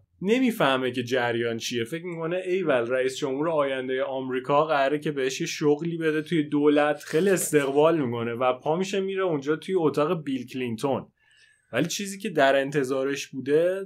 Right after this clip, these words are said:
پیشنهاد شغلی نبوده، یه پیشنهاد دیگه‌ای بوده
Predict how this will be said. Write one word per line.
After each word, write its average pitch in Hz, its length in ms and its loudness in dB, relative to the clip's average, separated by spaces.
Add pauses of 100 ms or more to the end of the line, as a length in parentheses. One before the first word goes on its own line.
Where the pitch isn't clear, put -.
پیشنهاد 131 480 -6
شغلی 131 640 -4
نبوده، 107 720 -2 (200)
یه 123 160 -8
پیشنهاد 123 480 -6
دیگه‌ای 131 440 -2
بوده 180 540 -4